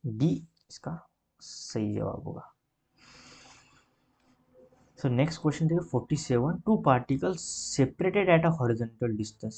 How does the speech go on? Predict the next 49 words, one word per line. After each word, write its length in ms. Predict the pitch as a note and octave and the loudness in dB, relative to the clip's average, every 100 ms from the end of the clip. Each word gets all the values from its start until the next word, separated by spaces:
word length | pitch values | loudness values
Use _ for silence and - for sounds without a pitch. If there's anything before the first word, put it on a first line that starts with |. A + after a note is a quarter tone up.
| - | -14
x, 220 | - - - - | -16 -18 -20 -6
ठीक 140 | E3+ | -2
है, 60 | F3 | 0
एक 140 | D#3+ - | -2 -2
एक्स 200 | A#2+ - | -2 -2
डिस्टेंस 380 | A#2 - B2 - - | -6 -4 -8 -6 -6
पे 100 | E3+ | -6
सेपरेट 480 | - A2+ - A2 - | -4 -6 -4 -10 -4
किया 180 | - E3 | -2 0
है। 100 | E3+ - - | -2 -4 -2
देखो 140 | A#2+ | 2
डायग्राम 380 | A2 G#2 A#2 A#2 | 2 2 0 -2
गिवन 280 | A2 G#2 B2+ | -2 -2 -6
है, 80 | - _ _ _ _ | -10 _ _ _ _
as 140 | C3+ - | -6 -4
shown 120 | A#2 | -4
in 60 | |
the 60 | A2+ | 0
figure, 140 | D3 E3 | 2 2
the 80 | E3 | 2
projectile 580 | B2 A#2+ C#3+ - F3+ C3+ | 0 2 -2 0 2 2
at 100 | B2+ A#2+ | 0 0
the 60 | B2+ | -6
same 400 | - E3 F3+ D#3 A2 | -2 0 4 4 2
line 200 | C3+ B2 | 0 -2
as 120 | A#2 | -4
shown 140 | A2+ A2 | -6 -4
in 80 | G#2+ | -4
the 60 | - | -4
figure 240 | G#2+ C3+ - _ _ _ D#3+ | -2 -2 -6 _ _ _ 0
with 160 | E3+ | 2
a 80 | E3 C#3 | 4 4
different 400 | C3 E3+ G3 E3 | 4 0 2 4
initial 320 | C#3+ C#3 A2+ | 4 2 -2
speed, 240 | - A2 - - | -2 -4 -4 0
दोनों 280 | C3 C3+ D#3 | 4 4 4
की 60 | E3+ | 2
डिफरेंट 320 | C3 D3+ C3+ | 2 0 0
इनिशियल 240 | A#2 A#2 | 0 -4
स्पीड 280 | - A2 G#2 | -2 0 0
है। 320 | - - - - | -2 -10 -20 -10
इस, 120 | B2 | -6
अगर 200 | A#2+ B2+ | 0 2
मैं 120 | C#3+ C3+ | 2 0
इसे 240 | - - - | -2 -6 0
ए 80 | B2 | 0
मान 220 | G#2+ G#2 | 2 -2
लेता 220 | G#2+ - | -2 -4
हूँ, 100 | E3 | -6